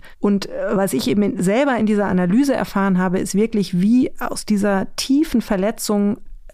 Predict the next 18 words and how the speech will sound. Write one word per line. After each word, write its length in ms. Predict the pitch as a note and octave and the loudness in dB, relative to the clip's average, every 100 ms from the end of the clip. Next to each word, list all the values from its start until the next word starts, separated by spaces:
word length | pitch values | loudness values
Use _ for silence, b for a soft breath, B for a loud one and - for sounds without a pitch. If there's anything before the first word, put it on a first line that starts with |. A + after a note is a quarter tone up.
| - | -4
dann 340 | G3 G3 G#3 D4+ - | 0 2 0 -4 -2
über 240 | C4 C4 | 0 2
die 160 | A3 G3 | 0 0
Jahre, 600 | F3+ F#3+ B3+ A3 F3 G3+ | 2 2 2 2 0 2
und 120 | G3 | 0
da 120 | F#3 | 0
kann 180 | F3 F#3 | 0 0
ich 80 | F3 | 0
wirklich 160 | G#3+ G3 | -2 0
sagen, 160 | F#3+ | 0
das 140 | F3 F3 | 0 0
waren 160 | E3+ | 0
Jahre, 500 | E3+ F3 A3 G#3 F#3 | 2 2 0 0 -2
die 80 | F#3 | -4
ich 80 | F3 | -4
das 160 | F#3 | -6
gemacht 320 | - F#3+ F#3+ - | -2 -2 -2 -2
habe, 240 | F#3 F#3 | 0 0